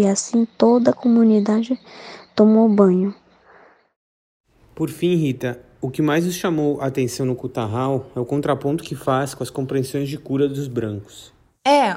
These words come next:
Speaker 3: o Kutarhal como uma técnica de cura ancestral e coletiva pra lidar com doenças desconhecidas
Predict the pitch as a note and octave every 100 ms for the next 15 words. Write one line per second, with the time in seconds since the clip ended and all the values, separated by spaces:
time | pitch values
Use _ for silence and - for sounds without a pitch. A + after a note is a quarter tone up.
0 | - A3 C4+ C4 B3 G#3 G#3+ B3 B3 -
1 | A3+ G#3 G#3+ G#3 G3+ G3+ A3 A3 A3 G#3
2 | G#3 G#3 G3 F#3 - - A3 G3+ F#3+ F3+
3 | - G3+ G3+ G#3 F#3+ - F#3+ G3 G#3 G#3
4 | F#3+ F3+ F#3 - G#3+ A#3+ G#3+ F#3+ F3+ -
5 | F#3 F3+ F#3 G#3 G3 F3+ F#3 G3 - F3+
6 | F3+ F3 F#3 - G3 F#3 F3+ - A3 A#3+
7 | F#3+ F#3+ -